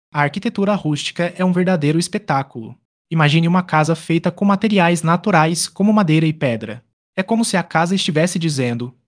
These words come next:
"Ei, eu sou simples, mas sou linda." Aqui estão algumas características que fazem essas casas se destacarem.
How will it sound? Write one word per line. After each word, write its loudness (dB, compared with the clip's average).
"Ei, -6
eu -4
sou -2
simples, -2
mas 0
sou -2
linda." -4
Aqui -4
estão 0
algumas -2
características -4
que -4
fazem 0
essas -2
casas -2
se -4
destacarem. -2